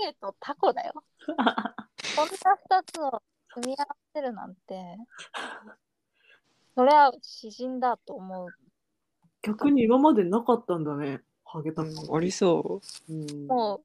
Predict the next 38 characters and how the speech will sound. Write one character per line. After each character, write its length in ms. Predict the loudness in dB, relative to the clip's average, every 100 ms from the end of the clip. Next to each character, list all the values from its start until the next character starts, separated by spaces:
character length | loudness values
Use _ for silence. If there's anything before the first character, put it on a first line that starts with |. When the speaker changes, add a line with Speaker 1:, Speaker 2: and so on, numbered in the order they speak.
| -8
Speaker 1:
お 100 | -8
き-、 220 | -10 -16 0
大 160 | 0
阪 420 | 0 -2 -2 0 0
で 100 | -2
は 100 | -4
使 240 | -6 -4
っ 80 | -4
て 120 | -4
た 120 | -6
の 100 | -6
か 180 | -8 -10
な。 160 | -10 -10
な 140 | -10
ん 40 |
か、 140 | -10 -4
私 480 | -2 0 -2 -2 -2
は 100 | 2
初 240 | 2 2
め 160 | 0 -2
て 100 | -6
聞 140 | -14 -12
い 100 | -12
た 120 | -12
か 180 | -14 -12
ら、 200 | -12 -14 _ _ _ _ _ _ _ 2
ポ 160 | 6
エ 60 | 6 _
ム 100 | -2
だ 180 | -2 -2
と 100 | -8
思 160 | -8 -8
っ 40 | -8
た 80 | -12 -10
け 120 | -12
ど。 100 |
Speaker 2:
<laughs> 0 |
Speaker 1:
だ 60 | -10